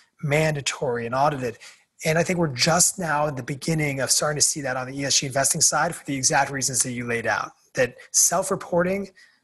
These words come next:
uh, you know, everyone having their own measures, getting to decide how they present the data, what data to present, it's untenable, especially as investors realize and recognize that these sorts of variables, these sorts of metrics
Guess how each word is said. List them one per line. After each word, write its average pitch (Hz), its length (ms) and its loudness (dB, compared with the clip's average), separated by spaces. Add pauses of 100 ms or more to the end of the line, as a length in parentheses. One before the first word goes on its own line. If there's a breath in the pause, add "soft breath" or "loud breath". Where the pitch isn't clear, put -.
(120)
uh, 139 400 4 (160)
you 165 220 -4
know, 131 80 2
everyone 151 280 2
having 160 180 2
their 147 160 0
own 160 140 2
measures, 151 400 2
getting 147 160 0
to 143 80 -6
decide 143 320 2
how 135 120 -2
they 151 80 -4
present 147 340 -2
the 143 80 -10
data, 139 400 0
what 147 180 2
data 143 180 0
to 139 80 -8
present, 143 400 0 (500 loud breath)
it's - 120 0
untenable, 139 640 0
especially 185 520 2
as 135 100 -2
investors 135 640 0
realize 139 640 2
and 127 100 -4
recognize 131 640 2 (260 loud breath)
that 123 200 -6
these 175 280 2
sorts 175 200 0
of 147 80 -4
variables, 156 840 0
these 165 100 2
sorts 170 160 -2
of 160 60 -6
metrics 196 340 0